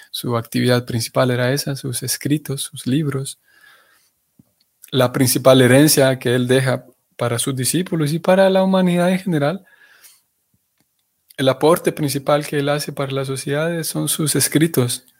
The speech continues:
porque a través de sus escritos están en, en esos libros, principalmente en los libros. Si bien es verdad, tenemos otro tipo de documentos como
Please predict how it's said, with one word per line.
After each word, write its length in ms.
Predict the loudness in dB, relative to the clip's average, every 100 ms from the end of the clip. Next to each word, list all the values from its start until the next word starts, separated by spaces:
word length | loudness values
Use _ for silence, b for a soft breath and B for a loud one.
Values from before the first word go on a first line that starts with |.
| B B B B -2
porque 240 | 0 2
a 40 |
través 280 | 4 6 6
de 80 | 4
sus 160 | 4 4
escritos 540 | 2 2 2 4 0
están 560 | 2 2 2 2 -2 -2
en, 300 | 2 4 4
en 160 | 2 2
esos 220 | 2 2
libros, 600 | 2 2 0 -2 -4 -8 -4
principalmente 720 | -2 0 2 2 2 2 2
en 100 | 4
los 120 | 4
libros. 460 | 4 4 2 -2 -6
Si 100 | -4
bien 180 | -2 0
es 80 |
verdad, 360 | 2 2 4 2
tenemos 420 | 2 0 0 0
otro 260 | -2 -4 -6
tipo 340 | -6 -4 -2
de 140 | 0 0
documentos 640 | -4 -4 -4 -4 -6 -8
como 340 | -6 -6 -8